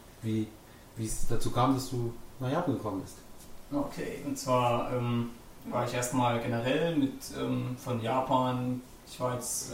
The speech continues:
Speaker 2: ähm, ich hab mich dafür interessiert, aber ich war aber nicht,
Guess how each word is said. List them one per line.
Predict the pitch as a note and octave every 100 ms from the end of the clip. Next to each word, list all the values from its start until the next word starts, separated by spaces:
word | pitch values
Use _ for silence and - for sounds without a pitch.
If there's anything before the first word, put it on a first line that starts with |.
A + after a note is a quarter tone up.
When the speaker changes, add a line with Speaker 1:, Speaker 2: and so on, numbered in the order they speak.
| C3
Speaker 2:
ähm, | C3+ -
ich | C#4+ - -
hab | -
mich | -
dafür | - - B2
interessiert, | A#2 - C3+ D#3 D3
aber | B2 A#2+ - - - - - - - -
ich | -
war | C3
aber | B2+ B2+
nicht, | B2+